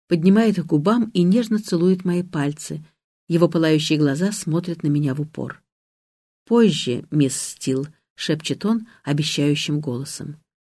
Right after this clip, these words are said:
Внутри у меня всё сжимается при мысли о... Постойте-ка, что значит «позже»?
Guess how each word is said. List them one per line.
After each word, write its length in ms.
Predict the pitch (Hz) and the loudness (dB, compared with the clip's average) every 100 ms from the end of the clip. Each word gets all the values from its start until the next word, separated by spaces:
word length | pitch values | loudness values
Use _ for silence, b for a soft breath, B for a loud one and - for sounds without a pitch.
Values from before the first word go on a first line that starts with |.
| _ _ _ | _ _ _
Внутри 380 | 160 175 180 220 | 0 0 4 4
у 60 | 196 | 6
меня 200 | 185 180 | 4 2
всё 240 | - 175 | 0 -2
сжимается 520 | 165 160 196 190 170 | 0 0 0 0 -4
при 160 | 160 170 | -6 -2
мысли 460 | 180 180 170 165 - | 0 0 -2 -4 -4
о... 240 | 165 165 165 b b _ _ _ _ _ _ _ | -6 -8 -10 b b _ _ _ _ _ _ _
Постойте-ка, 600 | - 180 - 151 156 151 | -4 -4 0 -2 -2 -6
что 220 | 160 - 190 | -6 -2 2
значит 360 | 185 180 180 | 2 0 -4
«позже»? 600 | - 170 147 135 131 127 | 0 2 4 2 -4 -6